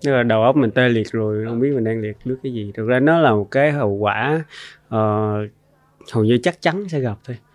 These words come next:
Speaker 2: Ừ.
Speaker 1: Giống như khi nãy giờ mình nhìn lại cái dòng lịch sử á, mình thấy rằng là hình như con người luôn có xu hướng tham lam hơn trong việc tiếp cận thông tin.
Speaker 2: Ừ.
Speaker 1: Ngày xưa em nhớ khi mà còn, à, ba sáu mươi Yahoo Blog,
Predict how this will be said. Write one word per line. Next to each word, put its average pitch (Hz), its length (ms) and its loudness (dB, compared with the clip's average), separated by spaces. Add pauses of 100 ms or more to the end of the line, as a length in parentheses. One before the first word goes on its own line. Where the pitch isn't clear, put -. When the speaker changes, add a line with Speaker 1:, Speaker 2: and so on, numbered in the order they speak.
Speaker 2:
Ừ. - 60 -20 (240)
Speaker 1:
Giống 156 140 6
như 165 180 8
khi 131 280 4
nãy 113 200 2
giờ 135 120 4
mình 110 140 2
nhìn 107 200 2
lại 104 140 -2
cái 135 120 2
dòng 117 140 2
lịch 104 160 -2
sử 107 300 -2
á, 160 100 -2 (120)
mình 104 240 -4
thấy 135 260 0
rằng 104 320 -2
là 101 220 -8 (100)
hình 110 140 -4
như 120 120 -2
con 123 200 -2
người 110 140 0
luôn 120 280 0
có 151 120 -8
xu 127 200 -6
hướng 139 300 -10
tham 135 200 -8
lam 127 280 -4
hơn 123 260 -8
trong 120 180 -8
việc 104 160 -10
tiếp 156 140 -8
cận 110 180 -8
thông 117 160 -14
tin. 113 160 -8 (380)
Speaker 2:
Ừ. 117 40 -20 (440)
Speaker 1:
Ngày 113 340 -2
xưa 143 380 2
em 135 120 2
nhớ 143 320 2
khi 170 100 0
mà 113 160 0
còn, 104 440 -4
à, 104 480 -6 (400)
ba 120 140 2
sáu 147 200 0
mươi 135 320 4
Yahoo 127 240 -2 (120)
Blog, 147 160 -4